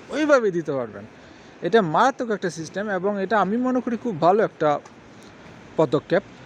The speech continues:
আহ, স্টুডেন্টদের জন্য খুবই ভালো। হয়তো অনেকে আছেন একসঙ্গে জোগাড় করতে পারতেছে না, হয়তো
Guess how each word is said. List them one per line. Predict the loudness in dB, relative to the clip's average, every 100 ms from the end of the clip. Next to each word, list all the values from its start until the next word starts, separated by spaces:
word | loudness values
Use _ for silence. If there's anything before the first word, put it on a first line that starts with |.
| -6 2
আহ, | 4 4
স্টুডেন্টদের | 2 -4 -4 0 2 2
জন্য | 0 -2 2
খুবই | 4
ভালো। | 4 2 2 0
হয়তো | -2 -4
অনেকে | -4 -2 -2
আছেন | -2 -4
একসঙ্গে | -4 -4 -4 0
জোগাড় | 2 2
করতে | 0 -2 2
পারতেছে | 0 0 -10 -8
না, | -8 -10 -14 -14 -8 -2
হয়তো | 2 4 4